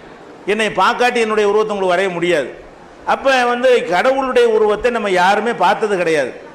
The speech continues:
ஒருத்தரும் பார்க்கல. எல்லா மதத்திலையும் என்ன சொல்றாங்கன்னா,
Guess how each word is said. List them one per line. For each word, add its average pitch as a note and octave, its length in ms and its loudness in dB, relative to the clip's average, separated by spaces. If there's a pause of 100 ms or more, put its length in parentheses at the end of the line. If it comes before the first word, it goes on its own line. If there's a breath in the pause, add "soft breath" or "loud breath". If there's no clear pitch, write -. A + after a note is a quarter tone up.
(160)
ஒருத்தரும் A#3+ 460 0
பார்க்கல. D3 360 0
எல்லா G#3+ 300 0
மதத்திலையும் A3 520 -2
என்ன G3+ 140 -4
சொல்றாங்கன்னா, F3+ 440 -2